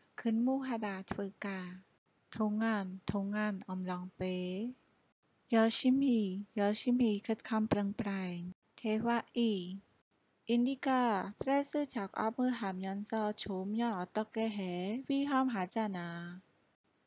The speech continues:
인디가 프레스 작업을 하면서 좋으면 어떻게 해? 위험하잖아.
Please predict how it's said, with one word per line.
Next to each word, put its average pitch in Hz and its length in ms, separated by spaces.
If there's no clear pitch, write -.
인디가 240 920
프레스 285 480
작업을 226 640
하면서 208 840
좋으면 214 600
어떻게 214 540
해? 196 600
위험하잖아. 202 1300